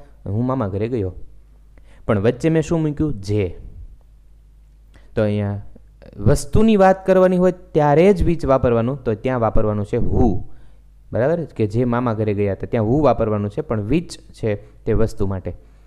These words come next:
કે I like this pen, મને આ પેન ગમે છે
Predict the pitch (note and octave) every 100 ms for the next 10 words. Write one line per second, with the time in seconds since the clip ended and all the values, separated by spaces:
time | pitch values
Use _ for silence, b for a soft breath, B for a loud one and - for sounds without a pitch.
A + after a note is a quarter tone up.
0 | b - - B2+ E3 D#3+ D#3 D3+ A2+ B2
1 | - E3+ D3 F2+ F2+ - - - - -
2 | - - - - - A2+ B2+ D#3 D3 -
3 | C3+ A#2+ E3+ F3+ A#2 F#2